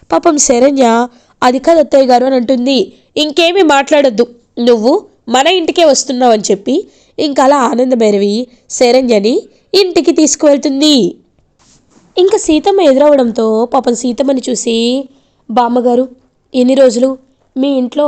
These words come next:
నాకు ఆశ్రయాన్ని కల్పించినందుకు థ్యాంక్స్ అండి" అని అంటుంది. "అయ్యో,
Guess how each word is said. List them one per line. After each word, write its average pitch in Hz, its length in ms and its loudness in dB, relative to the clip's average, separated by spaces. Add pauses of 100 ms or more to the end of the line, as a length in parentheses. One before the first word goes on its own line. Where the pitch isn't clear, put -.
(440)
నాకు 262 260 0
ఆశ్రయాన్ని 277 520 0
కల్పించినందుకు 247 680 -4 (500)
థ్యాంక్స్ 269 340 0
అండి" 262 220 0 (180)
అని 302 180 0
అంటుంది. 277 400 -4 (420)
"అయ్యో, 226 320 0